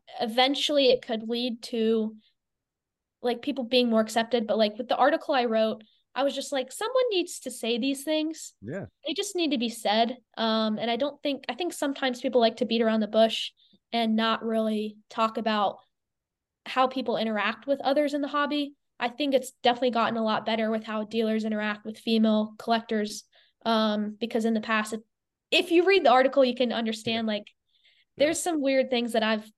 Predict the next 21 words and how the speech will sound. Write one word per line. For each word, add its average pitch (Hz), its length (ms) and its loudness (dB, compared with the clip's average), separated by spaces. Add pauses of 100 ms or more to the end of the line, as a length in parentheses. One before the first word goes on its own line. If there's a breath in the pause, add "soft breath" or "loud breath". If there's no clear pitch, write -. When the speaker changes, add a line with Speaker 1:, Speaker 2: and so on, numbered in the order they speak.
Speaker 1:
I've 285 260 2
been 302 160 -2
told 294 460 4
and 226 140 -2
that 214 200 -6
people 247 300 -4
have 220 120 0
said 226 340 -2
to - 140 -10
others 277 440 0
that 214 260 -4
I 233 240 -2
know 233 460 -4 (180)
that 220 140 -2
they 233 80 -2
said 233 240 -2
to 226 80 -6
them. 262 300 0 (440 soft breath)
Um, 214 440 -6 (680)
but 269 120 -2
yeah, 233 140 2